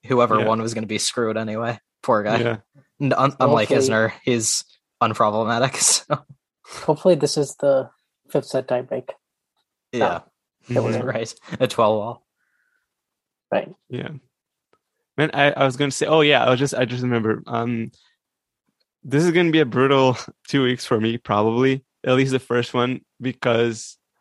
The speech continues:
Speaker 2: um, we have Canadians everywhere in the draw, and, uh, as the listeners might know, I do social media. If you,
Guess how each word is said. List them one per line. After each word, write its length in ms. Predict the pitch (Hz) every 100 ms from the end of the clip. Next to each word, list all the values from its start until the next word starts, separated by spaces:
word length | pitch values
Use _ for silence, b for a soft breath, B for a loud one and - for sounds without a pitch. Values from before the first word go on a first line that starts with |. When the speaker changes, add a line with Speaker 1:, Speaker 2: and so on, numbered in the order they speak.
| _ _ -
Speaker 2:
um, 800 | 131 120 117 120 117 113 110 110 117
we 100 | 120
have 200 | 127 -
Canadians 480 | 127 113 113 120
everywhere 420 | 113 110 123 120 131
in 80 |
the 60 | 131
draw, 300 | 110 107 117
and, 320 | - 120 117 113
uh, 200 | 110 110
as 220 | 113 -
the 120 | 123
listeners 320 | 113 - 131
might 160 | 117 113
know, 180 | 107 107
I 180 | - 120
do 160 | 110
social 340 | 120 120 113 123
media. 340 | 110 107 143
If 200 | 135 117
you, 80 | 135